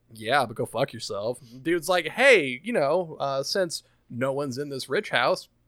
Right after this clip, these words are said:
maybe we go in and start taking shit?" And Leo's like, "Why don't you just get to a fucking shelter?" And guy's like, "Well, I'll tell you what, any, uh, valuables you'll bring me,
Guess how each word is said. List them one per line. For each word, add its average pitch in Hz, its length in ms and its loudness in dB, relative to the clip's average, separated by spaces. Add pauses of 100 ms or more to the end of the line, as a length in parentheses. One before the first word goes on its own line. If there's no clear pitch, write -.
(100)
maybe 170 720 -2
we 180 160 -6
go 185 240 2
in 190 180 -2
and 196 160 -2
start 208 280 -4
taking 349 300 -4
shit?" 480 340 2 (440)
And 185 160 -2
Leo's 208 300 4
like, 175 180 2
"Why 147 200 2
don't 220 140 0
you 190 100 -6
just 170 160 -6
get 170 160 0
to 165 100 -2
a 127 60 2
fucking 151 340 -2
shelter?" 117 580 -2 (460)
And 156 140 -8
guy's 170 260 2
like, 190 140 2
"Well, 226 80 4
I'll 208 80 2
tell 175 160 2
you 143 100 2
what, 127 140 0
any, 180 280 2
uh, 135 260 4
valuables 139 540 0
you'll 131 100 -6
bring 127 280 -2
me, 117 260 -8